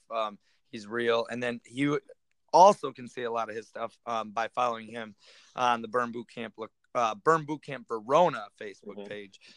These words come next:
Speaker 1: um, and, and their Instagram as well. And they put out a lot of great stuff. So guys, if you, if you can go over and, and, uh, give him a shout out and thank him for, uh, for taking the time out. And I,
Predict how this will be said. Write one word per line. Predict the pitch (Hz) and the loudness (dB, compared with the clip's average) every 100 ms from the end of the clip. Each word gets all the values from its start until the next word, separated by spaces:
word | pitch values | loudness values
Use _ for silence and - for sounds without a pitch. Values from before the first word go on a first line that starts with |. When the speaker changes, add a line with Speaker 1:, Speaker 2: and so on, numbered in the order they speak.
| _ - | _ -2
Speaker 1:
um, | 117 107 104 104 | 0 0 -2 -8
and, | 113 113 - | -8 -8 -6
and | 117 117 | -2 2
their | 117 | 2
Instagram | 110 101 104 110 104 | 2 -4 -10 -8 -8
as | 98 | -8
well. | 110 107 104 | -4 -4 -6
And | 104 104 | -10 -10
they | 107 | -10
put | - 113 | -8 -6
out | 107 | -6
a | 104 | -6
lot | 104 | -6
of | 101 | -8
great | - 98 - | -14 -20 -18
stuff. | - 104 | -12 -12
So | - - 107 - - _ | -10 -6 -6 -6 -20 _
guys, | 135 127 120 | 0 2 0
if | 117 | -10
you, | 127 123 | -12 -10
if | 117 | -12
you | 117 | -12
can | 117 143 139 | -6 -6 -4
go | 123 131 | -2 -2
over | 127 123 127 | -2 -2 -4
and, | 120 107 101 _ _ _ | -4 -8 -20 _ _ _
and, | 113 110 107 | -12 -10 -8
uh, | 104 104 101 - | -6 -4 -6 -10
give | 107 127 | -8 -8
him | 123 | -8
a | 113 | -6
shout | - 117 113 | 0 2 2
out | 113 110 | 0 -2
and | 107 | -8
thank | - 117 110 | -8 -8 -8
him | 117 104 | -14 -12
for, | 113 110 107 | -8 -6 -4
uh, | 104 98 | -4 -8
for | - | -14
taking | 110 117 107 | -10 -10 -10
the | 104 | -14
time | 104 107 104 | -6 -6 -6
out. | 101 101 | -10 -6
And | 113 | 0
I, | 127 | 0